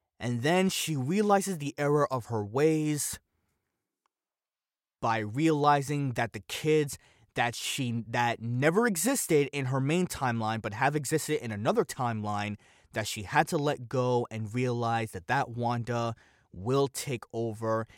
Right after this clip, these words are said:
and basically will be the mother to them, and they will be loved. And then, according to this book, she then sacrifices herself for rubble and falling rocks in the Temple of Wundagore to collapse on her, essentially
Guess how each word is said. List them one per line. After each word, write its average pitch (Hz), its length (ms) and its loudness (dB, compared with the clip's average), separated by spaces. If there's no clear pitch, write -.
and 98 180 -8
basically 120 560 -4
will 113 260 -2
be 120 180 -2
the 107 120 -4
mother 107 480 -2
to - 160 -8
them, 104 240 -4
and 95 140 -8
they 101 100 -6
will 104 160 -6
be 98 160 -10
loved. 69 440 -16
And 95 120 -10
then, 98 80 -8
according 135 440 -2
to 175 120 0
this 165 200 2
book, 139 480 2
she - 200 -6
then 107 160 -4
sacrifices 135 640 -2
herself 117 640 -2
for 110 580 0
rubble 123 760 2
and 90 120 -10
falling 131 480 -2
rocks 120 320 0
in 110 60 -8
the 98 80 -8
Temple 123 400 -2
of 107 100 -2
Wundagore 110 720 -2
to - 160 -8
collapse 117 500 -2
on 117 140 -2
her, 113 240 -2
essentially 107 520 -8